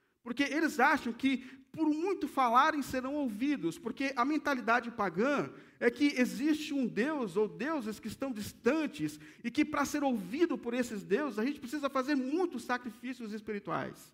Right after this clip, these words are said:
Mas aí Jesus fala assim, "Mas não. O Pai de vocês sabe o que vocês vão falar antes, ma-, antes me-, antes, antes mesmo de que vocês as digam."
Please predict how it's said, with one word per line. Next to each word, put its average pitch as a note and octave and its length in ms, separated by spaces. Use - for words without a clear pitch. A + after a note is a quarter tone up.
Mas A#3+ 160
aí C4+ 140
Jesus B3+ 260
fala B3 220
assim, A#3 180
"Mas A#3+ 160
não. G3 320
O G3+ 80
Pai C4 220
de D4+ 60
vocês A#3 760
sabe A#3+ 380
o - 20
que A#3+ 100
vocês G#3+ 360
vão G3+ 120
falar G3+ 380
antes, G3+ 220
ma-, F#3 320
antes A3 200
me-, F3+ 360
antes, A#3+ 260
antes A#3+ 400
mesmo F#3 400
de F3+ 100
que - 80
vocês E3+ 600
as E3+ 160
digam." D#3 380